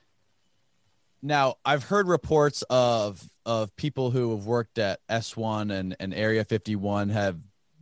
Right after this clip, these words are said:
obtained crafts that are very small. Saying that only really tiny beings that have no reproductive organs. Is it possible that other, that other beings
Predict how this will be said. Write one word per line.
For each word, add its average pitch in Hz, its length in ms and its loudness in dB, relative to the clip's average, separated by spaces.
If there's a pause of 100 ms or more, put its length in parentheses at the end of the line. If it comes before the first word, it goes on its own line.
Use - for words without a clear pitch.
(380)
obtained 113 800 -6
crafts 117 500 0
that 107 120 -2
are 98 60 -2
very 110 280 -2
small. 104 680 -4 (720)
Saying 127 260 -2
that 113 120 -6
only 131 280 -4
really 131 400 -2
tiny 117 400 -4
beings 113 640 -2
that 104 140 -2
have 101 320 -2
no 117 640 -2
reproductive 113 600 -2
organs. 107 680 -2 (680)
Is 127 120 -2
it 143 120 -2
possible 180 760 2
that 151 240 0
other, 143 360 4 (880)
that 123 240 0
other 139 580 2 (1000)
beings 131 580 0